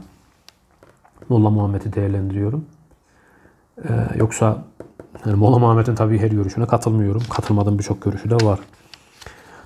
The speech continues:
Dolayısıyla Bediüzzaman da Tesettür Risalesini bu bağlamda yazıyor ve çarşafa bürünmelerinin kadınların hem farz olduğunu hem de fıtratlarının muktezası olduğunu hem de onları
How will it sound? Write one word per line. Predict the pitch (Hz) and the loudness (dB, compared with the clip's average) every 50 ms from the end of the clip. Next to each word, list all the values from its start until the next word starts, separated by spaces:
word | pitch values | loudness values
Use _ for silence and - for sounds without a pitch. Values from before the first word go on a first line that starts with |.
| - - - | -8 2 4
Dolayısıyla | 135 139 143 127 131 143 147 147 143 | 6 6 6 6 4 4 2 4 4
Bediüzzaman | 135 135 139 131 131 135 135 139 143 139 131 | 4 4 2 2 2 2 4 4 4 4 2
da | 120 113 | 0 -2
Tesettür | - 123 113 127 120 - 143 131 | -2 -2 -2 -2 -2 -2 -2 -2
Risalesini | 123 113 - - 113 110 107 107 107 107 - - 107 110 147 165 170 165 - - - _ _ _ _ _ _ - | -2 -2 -2 0 0 0 0 0 -2 -2 -2 -2 0 2 2 2 0 -4 -12 -20 -20 _ _ _ _ _ _ 2
bu | 123 127 123 | 4 4 6
bağlamda | 120 113 107 104 104 101 101 98 101 | 6 4 4 4 2 0 0 0 0
yazıyor | 98 95 92 90 92 104 131 143 139 | 0 0 -2 -2 -2 -2 0 0 0
ve | 139 135 | -2 -2
çarşafa | - - 120 113 - 123 123 127 120 | 0 0 0 2 2 0 0 2 2
bürünmelerinin | 120 113 113 110 110 107 101 101 95 95 98 | 2 2 4 4 4 2 2 0 0 -2 -2
kadınların | - - 104 98 104 104 104 107 117 120 131 135 - | -2 -4 -2 -2 0 0 2 2 0 0 -2 -6 -6
hem | - 113 110 107 | -2 -2 0 0
farz | - - 117 120 120 120 | 2 2 2 2 4 4
olduğunu | 135 139 135 135 139 139 143 147 147 147 - - - - _ _ _ _ _ - | 2 2 2 4 2 2 2 2 -2 -4 -8 -18 -20 -20 _ _ _ _ _ -4
hem | - 120 120 | -2 0 2
de | 127 | 2
fıtratlarının | 120 - - - 110 104 - - 101 101 110 127 | 0 0 -2 -2 -2 -2 0 0 0 2 2 2
muktezası | 127 113 117 - 120 110 113 110 107 - - 110 | 0 0 0 0 2 2 2 2 2 0 0 0
olduğunu | 104 98 101 104 110 113 | 0 0 0 0 0 2
hem | - 135 139 139 | 4 4 4 6
de | 127 | 4
onları | 120 - 123 117 113 113 107 110 135 156 | 4 4 4 4 4 4 4 4 4 2